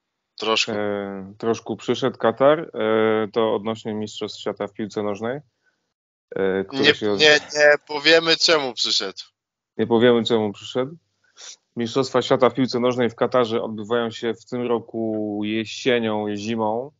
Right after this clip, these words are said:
Speaker 2: To jest dla mnie i dla wielu ludzi dziwne, bo oglądałem od dziewięćdziesiątego czwartego roku jako dziecko latem, a później się biegało po podwórku i kopało piłkę. Dlatego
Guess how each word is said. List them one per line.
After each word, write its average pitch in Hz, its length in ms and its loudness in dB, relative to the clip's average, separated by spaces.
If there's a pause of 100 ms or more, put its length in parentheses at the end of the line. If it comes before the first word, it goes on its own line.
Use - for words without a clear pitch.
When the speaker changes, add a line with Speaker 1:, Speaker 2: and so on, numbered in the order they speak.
(440)
Speaker 2:
To 107 80 -4
jest 101 180 -2
dla 104 140 -2
mnie 101 480 -6 (280)
i 107 100 -10
dla 101 260 -4
wielu 101 220 -4
ludzi 98 320 -6
dziwne, 101 360 -4 (1700)
bo 107 280 4
oglądałem 110 600 4
od 113 140 -4
dziewięćdziesiątego 104 720 -10
czwartego 107 480 -4
roku 107 420 -4
jako 107 220 -4
dziecko 104 400 -2
latem, 107 400 0
a 107 60 -4
później 104 320 -6
się 107 140 -4
biegało 101 680 0
po 98 120 -8
podwórku 101 540 -6
i 98 80 -6
kopało 98 400 -2
piłkę. 98 400 -6 (1500)
Dlatego 110 600 -4